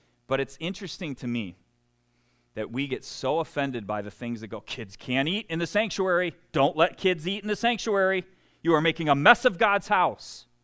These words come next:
But yet, what do we subject our temple to? Right?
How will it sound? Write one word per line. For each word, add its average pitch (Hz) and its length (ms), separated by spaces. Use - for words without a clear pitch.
But 131 220
yet, 143 220
what 151 240
do 196 80
we 175 100
subject 123 720
our 107 540
temple 92 380
to? 87 280
Right? 127 300